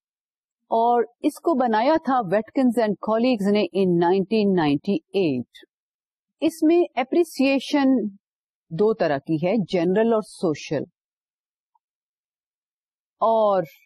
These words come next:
جو ریزنٹمنٹ ہے اس کے تین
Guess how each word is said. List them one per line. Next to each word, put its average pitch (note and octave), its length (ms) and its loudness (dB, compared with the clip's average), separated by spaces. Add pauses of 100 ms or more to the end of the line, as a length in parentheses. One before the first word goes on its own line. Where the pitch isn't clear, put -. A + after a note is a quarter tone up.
(1300)
جو A3+ 220 -2
ریزنٹمنٹ D#4+ 800 0
ہے C4+ 100 2
اس B3+ 180 -2
کے C4 120 -2 (160)
تین B3 360 2